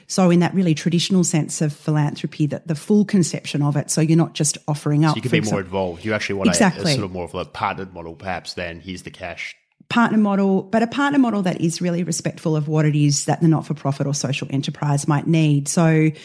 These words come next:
Speaker 1: sometimes that's just kind of asking, um, advice or looking for networks or connections. Sometimes it's something more tangible. Um, like, you know, in our case, we have a food business.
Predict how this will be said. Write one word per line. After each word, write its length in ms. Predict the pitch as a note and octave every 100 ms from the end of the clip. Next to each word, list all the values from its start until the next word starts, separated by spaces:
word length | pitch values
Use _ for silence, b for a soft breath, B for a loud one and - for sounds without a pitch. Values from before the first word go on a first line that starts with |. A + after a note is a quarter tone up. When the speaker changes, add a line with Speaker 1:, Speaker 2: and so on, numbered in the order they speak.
| B B
Speaker 1:
sometimes 500 | - A#3+ D4+ C#4 A3+
that's 260 | F#3 - -
just 380 | - E3+ - -
kind 180 | E3+ D3+
of 80 | D3+
asking, 640 | D#3 F#3 - D#3 D3+ D#3 -
um, 220 | D#3 D#3+ -
advice 760 | D#3 D3 C#3+ D3 E3+ E3+ -
or 240 | D#3 C#3+ D3
looking 320 | E3 - D#3+
for 160 | D3 D3+
networks 800 | D#3 E3 - E3+ D#3+ D3 - D#3
or 80 |
connections. 840 | D3 D#3+ D#3+ D#3 - E3 D3+ D3+ - B B
Sometimes 360 | - G#3+ G3+ F3+
it's 140 | -
something 320 | - - D#3 D3+
more 120 | D3
tangible. 840 | D3 F3+ F3 E3 D#3+ D3+ D3 D3+ -
Um, 300 | D3+ C#3 - -
like, 120 | D3 -
you 80 | F3+
know, 120 | D3+ D#3+
in 100 | F3+
our 100 | F3
case, 340 | F#3+ F3 E3 -
we 120 | D3
have 160 | D#3 D3
a 80 |
food 280 | D3+ G3+ G3
business. 460 | F#3+ D#3 D#3+ D#3